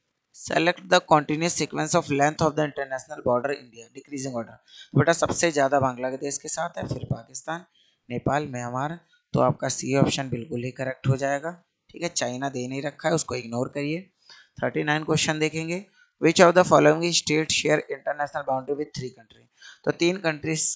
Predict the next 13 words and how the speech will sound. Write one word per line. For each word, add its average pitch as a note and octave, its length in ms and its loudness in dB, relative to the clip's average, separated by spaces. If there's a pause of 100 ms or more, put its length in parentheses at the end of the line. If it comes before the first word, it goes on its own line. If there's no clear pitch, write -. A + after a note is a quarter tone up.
के D#3 80 -8
साथ D3 300 0 (160)
कौन C#3+ 240 2
सी D3+ 200 -6
state - 300 -8
जो C#3+ 80 0
है C#3 60 2
वो C#3 140 2
अपनी C#3 180 -10
boundary C3+ 480 -4 (380)
share D3+ 280 2
करती - 460 -4
है? E3+ 280 -4